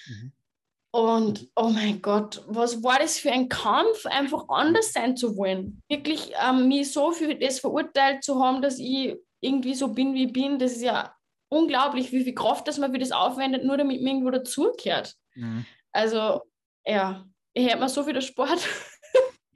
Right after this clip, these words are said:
Speaker 1: Es ist verrückt, aber man lernt
Speaker 2: Oh,
Speaker 1: dazu
Speaker 2: ja.
Speaker 1: zum Glück.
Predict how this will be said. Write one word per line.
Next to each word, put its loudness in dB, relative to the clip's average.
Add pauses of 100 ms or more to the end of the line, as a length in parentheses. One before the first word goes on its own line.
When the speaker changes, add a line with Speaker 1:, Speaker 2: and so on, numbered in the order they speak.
(280)
Speaker 1:
Es -2
ist 6
verrückt, 2
aber 4
man 4
lernt 2
Speaker 2:
Oh, 4
Speaker 1:
dazu 4
Speaker 2:
ja. 6
Speaker 1:
zum 0
Glück. 0